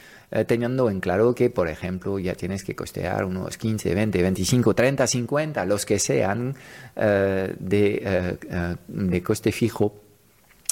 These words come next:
a cubrir para poder llegar al menos al punto de equilibrio.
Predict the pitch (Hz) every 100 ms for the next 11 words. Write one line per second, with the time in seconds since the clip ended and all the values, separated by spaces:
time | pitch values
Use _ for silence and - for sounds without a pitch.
0 | - - 123 - 110 107 110 - 98 95
1 | - 90 98 98 87 90 98 - 90 90
2 | 95 98 - 95 - 95 95 104 98 -
3 | - 50 50 -